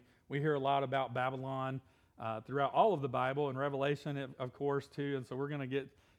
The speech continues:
get into that later. But, uh, you know, that's going on, and it's, it's, uh, it's a struggle, man, you know, and I'm sure a lot of them were like, "Why, God?" You know, like we do, too, when we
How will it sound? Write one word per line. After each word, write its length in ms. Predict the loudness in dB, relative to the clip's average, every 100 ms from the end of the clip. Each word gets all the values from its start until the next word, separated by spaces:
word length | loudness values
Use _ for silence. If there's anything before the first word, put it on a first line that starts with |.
| -4
get 100 | -2
into 200 | 0 0
that 260 | 2 2 2
later. 360 | 2 2 0 -4 -20 _
But, 300 | 2 2 4
uh, 320 | 6 6 6 2
you 160 | -2 4
know, 100 | 8
that's 200 | 6 6
going 260 | 2 4
on, 240 | 6 4 2
and 100 | 2
it's, 280 | -2 -6 -4
it's, 300 | -2 -2 2
uh, 260 | 4 6 4
it's 160 | 2
a 80 | 0
struggle, 600 | -4 -4 0 2 4 2
man, 400 | 0 -4 -4 -4 -6 _ _ -6
you 120 | -2
know, 300 | 0 2 2
and 280 | 0 -2 0
I'm 180 | 2 2
sure 400 | 2 6 10 10
a 60 | 8
lot 240 | 8 8
of 60 | 8
them 220 | 6 6
were 60 | 6
like, 220 | 6 6
"Why, 560 | 8 12 12 12 10 6
God?" 480 | 4 4 2 0 0
You 80 | 2
know, 120 | 2
like 160 | 2
we 120 | 0 -2
do, 240 | 0 -2
too, 260 | -4 -4 -4
when 140 | -4
we 160 | -6